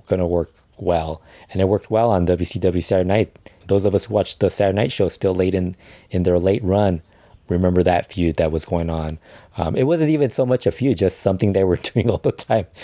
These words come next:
that late, that we all assumed was a feud that they were building,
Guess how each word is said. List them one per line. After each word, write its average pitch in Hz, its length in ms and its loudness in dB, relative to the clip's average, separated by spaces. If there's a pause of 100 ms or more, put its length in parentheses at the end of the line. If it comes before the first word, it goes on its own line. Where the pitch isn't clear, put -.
(140)
that 104 120 2
late, 95 280 0 (220)
that 101 180 2
we 98 140 2
all 101 180 2
assumed 101 320 0
was 85 120 2
a 85 80 2
feud 98 240 -2
that 87 120 0
they 87 60 2
were 82 140 0
building, 80 500 -2